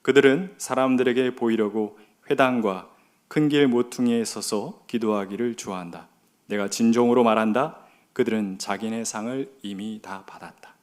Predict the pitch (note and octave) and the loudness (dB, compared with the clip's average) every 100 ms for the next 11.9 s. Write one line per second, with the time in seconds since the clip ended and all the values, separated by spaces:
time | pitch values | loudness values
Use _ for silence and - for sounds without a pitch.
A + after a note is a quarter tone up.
0 | _ _ _ _ _ _ _ _ _ _ | _ _ _ _ _ _ _ _ _ _
1 | _ - A2 A2+ B2+ D3 D#3 A2 G#2 G#2+ | _ -6 0 2 2 2 0 -2 -2 -2
2 | C#3 A2 F#2 - _ _ _ - C3+ C3 | -2 -2 -8 -18 _ _ _ 0 2 4
3 | D#3 A#2 - - G#2 B2+ C3+ C3+ - B2+ | 4 0 -2 -6 -2 2 2 0 -2 -2
4 | A#2+ A#2+ D#3+ G3+ - _ - A2+ A#2+ B2 | 0 0 -2 -4 -12 _ -2 2 4 4
5 | C3+ C3 - G#2 C3+ C3 C#3 C#3 C3+ C3+ | 2 -2 -2 -2 -2 -2 -2 0 2 2
6 | C3+ - A#2 B2 B2 D3 D#3 C#3+ A#2 F2+ | 2 2 2 2 -2 -6 -4 -2 -2 -2
7 | G2+ F#2+ - _ _ _ - - D3+ D3+ | -6 -10 -14 _ _ _ -14 -4 -2 -2
8 | D3+ C#3 C3 A2+ F2+ G2 G#2+ A#2+ A#2+ - | -2 0 0 0 -4 -6 -4 -4 -6 -12
9 | F2 F#2+ A2+ G2+ D#2 D#2 - _ _ _ | -8 -6 -6 -8 -12 -18 -20 _ _ _
10 | _ _ _ _ _ _ _ _ _ _ | _ _ _ _ _ _ _ _ _ _
11 | C#3 C3+ C3+ C3+ C3 C3 D3 C3+ F#2+ | 4 4 4 0 2 2 2 0 -4